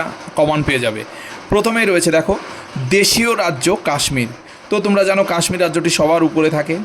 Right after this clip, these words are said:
তো দেশীয় রাজ্য কাশ্মীর দেখো, এখান থেকে আমাদের কিন্তু এই যে পার্টটা, এই অংশটাকে কিন্তু তোমাকে হাইলাইটস করে দিতে হবে। এটাই হলো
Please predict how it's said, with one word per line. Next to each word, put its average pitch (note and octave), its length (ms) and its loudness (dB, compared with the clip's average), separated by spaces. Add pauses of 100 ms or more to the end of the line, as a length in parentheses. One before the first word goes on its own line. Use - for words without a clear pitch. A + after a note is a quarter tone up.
তো - 40 -12 (140)
দেশীয় F3 300 2
রাজ্য F3 140 0 (160)
কাশ্মীর F3 460 -2
দেখো, G#3+ 200 -2 (300)
এখান G3 200 -2 (100)
থেকে D#3 180 -2 (280)
আমাদের D#3 360 0
কিন্তু E3 240 -2 (720)
এই F3+ 160 2
যে F3 160 2
পার্টটা, C#3+ 320 -2 (1700)
এই G#3 80 4 (100)
অংশটাকে G3+ 520 0
কিন্তু F#3+ 240 -2
তোমাকে E3+ 240 0 (120)
হাইলাইটস C#3 400 -2
করে C3 180 -4
দিতে B2 180 -6
হবে। - 140 -6 (840)
এটাই G3+ 260 2
হলো C#3+ 160 4